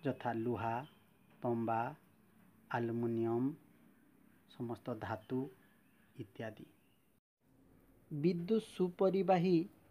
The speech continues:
କି କୁପରିବାହୀ ପରୀକ୍ଷା କରିବା ପାଇଁ ଆମେ ଏକ ବିଦ୍ୟୁତ ପରିପଥଯୁକ୍ତ ଉପକରଣ ତିଆରି କରିପାରିବା।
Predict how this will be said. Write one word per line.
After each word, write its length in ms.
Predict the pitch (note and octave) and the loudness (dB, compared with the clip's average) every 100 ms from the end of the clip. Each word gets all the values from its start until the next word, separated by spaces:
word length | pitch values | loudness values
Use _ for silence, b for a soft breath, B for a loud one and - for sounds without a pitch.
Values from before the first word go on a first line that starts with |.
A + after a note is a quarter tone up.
| - | -2
କି 140 | G#3+ | 0
କୁପରିବାହୀ 840 | G#3+ - G#3 - E3 D#3 D#3 D3 | 2 4 4 6 6 8 8 6
ପରୀକ୍ଷା 460 | D#3 D3 C3+ - - | 6 4 2 2 2
କରିବା 440 | - D3 C#3+ C#3+ | 4 4 4 4
ପାଇଁ 340 | D3 C#3+ C#3 C#3 - - - - - _ _ _ _ _ _ | 6 8 8 4 -2 -20 -20 -20 -20 _ _ _ _ _ _
ଆମେ 240 | D3 D#3+ F3+ | 4 10 10
ଏକ 140 | F3 | 8
ବିଦ୍ୟୁତ 420 | D#3+ C3+ C3+ E3+ E3 | 4 4 4 4 2
ପରିପଥଯୁକ୍ତ 760 | - B2+ C#3+ D#3+ F3+ E3 C#3+ - | 2 2 2 0 0 0 0 4
ଉପକରଣ 720 | C3 A#2+ C3 - C3+ C#3+ C#3+ - - - | 2 4 2 4 8 8 8 4 -8 -2
ତିଆରି 260 | B2+ A2 | 0 0
କରିପାରିବା। 640 | A#2+ A2+ A#2+ A#2+ A#2 B2+ | -2 -2 0 0 2 2